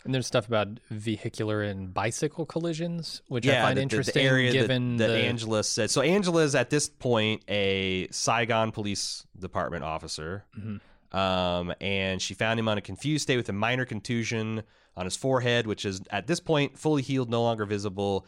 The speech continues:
Speaker 2: in an area that's known for a high rate of vehicular and bicy-, bicycular <laughs>
Speaker 1: Yeah.
Speaker 2: accidents.
Speaker 1: Collisions, which I find interesting given the first, uh, scene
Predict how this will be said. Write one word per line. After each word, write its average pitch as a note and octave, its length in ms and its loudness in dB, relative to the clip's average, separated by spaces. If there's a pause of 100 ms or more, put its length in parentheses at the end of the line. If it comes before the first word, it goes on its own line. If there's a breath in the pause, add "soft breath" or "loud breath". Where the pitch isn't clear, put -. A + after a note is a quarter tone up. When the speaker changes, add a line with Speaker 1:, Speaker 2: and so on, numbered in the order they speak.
(140 soft breath)
Speaker 2:
in G#2+ 100 -6
an G#2+ 120 -2
area A#2+ 340 2
that's A2 160 -2
known A2 280 0
for G2+ 140 -2
a F#2 40 0
high G#2+ 180 0
rate G#2 220 0
of E2+ 80 -4
vehicular G2 560 -4
and F2+ 100 -4
bicy-, - 360 -6
bicycular E2 880 -6 (260)
<laughs> - 260 -4
Speaker 1:
Yeah. G2 240 0
Speaker 2:
accidents. E2 600 -4
Speaker 1:
Collisions, F#2+ 520 -6
which A#2+ 360 -2
I B2 120 0
find D#3+ 220 2
interesting B2+ 400 0
given A2 320 0
the G2 140 -2
first, - 500 -4 (220)
uh, G2+ 500 -4
scene G#2+ 580 -2